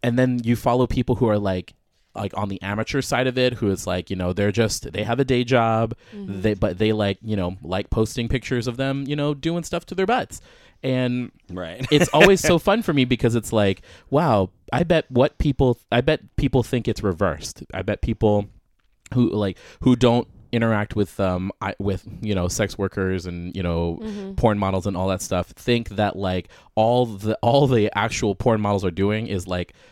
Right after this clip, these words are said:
Speaker 1: you know, whoring themselves out on Insta, but
Speaker 2: Yeah.
Speaker 1: not having any thought about it. And then
Speaker 2: Mm-hmm.
Speaker 1: the other part, you know, like, it's just so,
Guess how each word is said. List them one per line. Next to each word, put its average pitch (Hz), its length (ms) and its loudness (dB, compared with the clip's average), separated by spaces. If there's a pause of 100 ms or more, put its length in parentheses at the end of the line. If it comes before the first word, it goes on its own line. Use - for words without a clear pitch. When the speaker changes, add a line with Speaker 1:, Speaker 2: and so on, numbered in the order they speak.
(120)
Speaker 1:
you 107 80 0
know, 87 200 -2 (600)
whoring 113 480 2
themselves 107 540 0
out 101 260 2
on 95 420 -6
Insta, 101 440 0
but 101 140 -2
Speaker 2:
Yeah. 95 80 -6
Speaker 1:
not 101 200 -2
having 98 320 -2
any 95 220 -4
thought 92 240 -2
about 110 240 0
it. 151 220 -2 (140)
And 196 140 -8
then 104 80 0
Speaker 2:
Mm-hmm. 107 140 0
Speaker 1:
the 104 140 -2
other 107 200 6
part, 98 340 -2
you 113 60 0
know, 92 320 0
like, 92 220 -2
it's 120 160 -2
just 165 180 0
so, 131 220 4